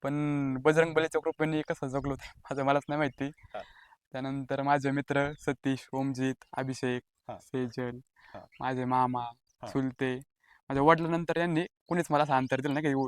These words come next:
Speaker 1: "तुझे वडील नाही," असं का दाखवून दिलं नाही.
Speaker 2: बरोबर, हां.
Speaker 1: मावश्या, माम्या, सगळ्या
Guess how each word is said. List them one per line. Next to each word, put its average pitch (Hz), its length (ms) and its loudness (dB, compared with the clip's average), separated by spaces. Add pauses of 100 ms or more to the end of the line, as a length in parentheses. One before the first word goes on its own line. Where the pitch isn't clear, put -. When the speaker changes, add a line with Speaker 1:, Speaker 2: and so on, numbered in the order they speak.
Speaker 1:
"तुझे 135 120 -2
वडील 135 260 2
नाही," 135 180 0
असं - 200 -6
का - 0 -
दाखवून 135 240 -6
दिलं 127 140 -6
नाही. 123 120 -4
Speaker 2:
बरोबर, - 320 -16
हां. - 300 -20
Speaker 1:
मावश्या, 131 520 0
माम्या, 123 680 -6
सगळ्या 160 300 4